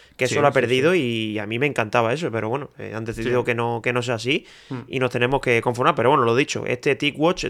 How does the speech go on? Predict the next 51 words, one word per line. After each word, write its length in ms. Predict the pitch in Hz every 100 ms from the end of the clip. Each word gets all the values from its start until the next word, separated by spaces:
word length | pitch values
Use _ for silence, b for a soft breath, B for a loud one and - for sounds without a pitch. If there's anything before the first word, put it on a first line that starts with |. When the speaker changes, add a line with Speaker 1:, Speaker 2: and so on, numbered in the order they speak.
| -
Speaker 1:
tiene 180 | 135
una 240 | 143 139 127
pinta 300 | 143 135 131
brutal, 420 | 123 113 131 202 B B B -
veremos 360 | 131 135 143
a 40 | 147
ver 120 | 139
cuándo 240 | 147 135
sale, 280 | 127 139 180
pero 500 | 190 151 127 117 113
tiene 180 | 127 127
pinta 240 | 127 131
de 120 | 156 151
que 80 | 113
no 80 |
va 80 | 117
a 40 | 123
tardar 260 | 113 110
mucho, 240 | 131 185 123
porque 220 | 110 107
incluso 340 | 104 117 113
ya 160 | 110 110
se 300 | 110 117 113
han 100 | 113
visto 220 | 117 120
imágenes, 480 | 117 123 135 175 - B B B _
así 200 | - -
que 80 | 117
bueno, 140 | 139
a 40 | 135
ver 140 | 110
cuándo 360 | - 120 117 117
llega 240 | 113 127
y 60 | 156
sobre 200 | 143 120
todo 220 | 123 135
a 80 | 139
qué 140 | 120
precio 260 | 113 113 107
lo 80 | 151
hace. 240 | - _ _ _ _
Speaker 2:
Ujú. 220 | - 139 131 - B B B
Sí, 180 | _ 147
sí, 140 | 131 - -
totalmente. 600 | 143 120 123 120 123 117 B B
Y 800 | - 151 147 143 139 139 139 135 131
vamos 640 | 123 123 123 143 185 185 -
a 120 | 120
hablar 320 | 123 131 160
ahora 380 | 151 139 165 185
de 360 | 147 123 104